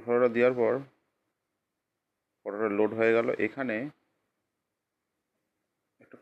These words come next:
কপি করে একটা লেখা পেস্ট করতে হবে। যে কপিটা আমার, যে লেখাটা আমার কপি করা আছে WhatsApp-এ, এই দেখো, এই লেখাটাকে কপি করে নিতে হবে। এই লেখাটাকে কপি করে নিলাম, কপি করে এইখানে পেস্ট করে দেবো।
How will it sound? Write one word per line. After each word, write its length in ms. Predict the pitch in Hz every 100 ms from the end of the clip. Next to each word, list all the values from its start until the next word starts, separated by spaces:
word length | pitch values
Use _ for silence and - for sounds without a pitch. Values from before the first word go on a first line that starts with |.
| -
কপি 220 | 107 123
করে 120 | 117 113
একটা 120 | 120 104
লেখা 200 | 104 110 113
পেস্ট 180 | 101 - -
করতে 180 | 87 -
হবে। 120 | 87 92
যে 60 | -
কপিটা 300 | 98 107 107 107
আমার, 160 | 110 - _ _ _ _ _ _ - - _ _ _ 101 98 104
যে 80 | 104
লেখাটা 240 | 107 113 113
আমার 120 | 113 107
কপি 200 | 95 113 113
করা 160 | 110 113
আছে 180 | 110 120 123 101
WhatsApp-এ, 420 | 95 - 107 131 - _ _ _ _ _ _ _ _ _ _ -
এই 60 | 90
দেখো, 120 | 87 -
এই 60 | 117 107
লেখাটাকে 400 | 104 107 107 117 123
কপি 180 | 98 95 87
করে 120 | 82 82
নিতে 160 | 80 85
হবে। 160 | 76 92 _ _ _ _ _ _ _ _ _ _ _ _ -
এই 60 | -
লেখাটাকে 300 | 101 107 107 -
কপি 160 | 98 107 110
করে 120 | 110 113
নিলাম, 200 | 113 123 147 _ _ _ _ _ _ _ _ _ _ _ _ _ _ 98
কপি 160 | 101 107
করে 100 | 110
এইখানে 220 | 101 101 135 -
পেস্ট 200 | 110 -
করে 100 | - -
দেবো। 160 | -